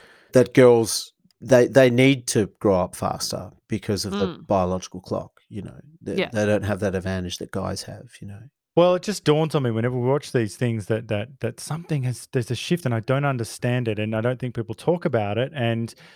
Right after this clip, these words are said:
Speaker 3: you know, I sound like a broken record, but, but, you know, what the fuck? Like, like, why doesn't, why don't people wanna watch adult movies? Why, why,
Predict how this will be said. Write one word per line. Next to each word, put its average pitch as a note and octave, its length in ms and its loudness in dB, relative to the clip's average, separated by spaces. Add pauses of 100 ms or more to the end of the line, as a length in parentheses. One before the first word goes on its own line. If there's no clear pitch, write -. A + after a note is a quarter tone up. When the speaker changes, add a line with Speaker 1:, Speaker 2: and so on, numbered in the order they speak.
(140)
Speaker 3:
you F3 80 0
know, A2 120 2
I B2 120 4
sound C3 220 -4
like A2 120 -6
a G#2+ 40 -6
broken G#2+ 280 -2
record, C3 320 0
but, A2 180 0 (360)
but, A#2+ 280 0 (600)
you F3 80 0
know, C#3 140 2
what E3+ 260 -2
the G#3 80 -2
fuck? F#3+ 580 0
Like, D#3 220 2
like, D#3 160 0
why D#3+ 320 0
doesn't, F3+ 400 0
why F#3+ 200 -2 (120)
don't G#3+ 280 2
people F3 280 -4
wanna C3+ 160 -2
watch A2 260 -6
adult A2 220 -4
movies? G#2+ 240 -8
Why, F3 220 2
why, D#3+ 280 -2